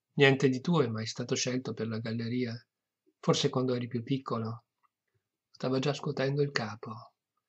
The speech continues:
"Sai bene che disastro fossi. Poi ci fu quella storia con Miss Lucy.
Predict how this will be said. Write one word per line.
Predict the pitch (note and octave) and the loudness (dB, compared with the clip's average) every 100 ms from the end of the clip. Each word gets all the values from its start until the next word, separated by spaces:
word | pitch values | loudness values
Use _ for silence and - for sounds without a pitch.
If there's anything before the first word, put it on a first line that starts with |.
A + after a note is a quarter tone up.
| _ - | _ -12
"Sai | - C#3 | -2 6
bene | C#3+ C3+ B2+ A2+ - _ | 8 8 6 -2 -8 _
che | - A#2+ | -8 -2
disastro | B2 A#2+ A2 - A#2+ | -2 -2 -4 -4 -4
fossi. | - B2+ B2 - A#2+ - _ _ _ _ _ - | -2 -2 -2 -4 -6 -10 _ _ _ _ _ -2
Poi | F3 A3+ | 0 0
ci | - E3+ | -2 -4
fu | E3+ | -4
quella | D3 D#3 D3+ | -2 -2 -2
storia | - A#2 A#2+ | -4 -4 -4
con | A#2 C#3 | 2 2
Miss | D#3+ - | 2 0
Lucy. | D3 C3+ - | -2 -2 -4